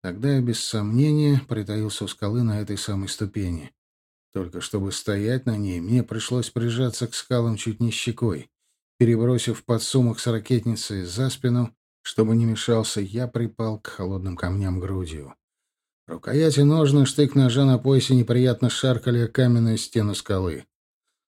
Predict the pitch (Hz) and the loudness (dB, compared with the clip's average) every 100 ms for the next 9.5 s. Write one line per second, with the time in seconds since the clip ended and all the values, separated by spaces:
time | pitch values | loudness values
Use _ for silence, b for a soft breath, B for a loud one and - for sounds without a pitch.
0 | _ - - 90 113 120 127 - 85 87 | _ -12 -8 -4 -2 0 -2 -4 -6 -8
1 | 90 90 87 - 78 80 113 110 110 120 | -8 -10 -8 -6 -6 -4 -4 -4 -4 -4
2 | 110 107 110 110 - 123 113 - 110 113 | -4 -4 -6 -4 0 2 2 -2 -2 -4
3 | - 107 107 131 131 131 123 113 123 120 | -2 -2 2 0 0 0 0 0 0 0
4 | 117 - 135 131 131 127 127 127 131 147 | 0 0 2 4 4 4 2 2 4 4
5 | 143 143 135 127 - 127 117 117 101 - | 6 6 6 4 2 2 2 0 -6 -4
6 | 120 110 107 110 107 104 - 104 101 104 | 0 0 0 -2 0 -2 -2 -2 -2 -4
7 | - 95 71 - _ _ _ _ _ _ | -6 -8 -10 -14 _ _ _ _ _ _
8 | _ - - 120 147 110 - 95 - 87 | _ -12 -8 -4 -2 -2 -6 -10 -10 -12
9 | 85 85 78 - - | -10 -10 -10 -12 -18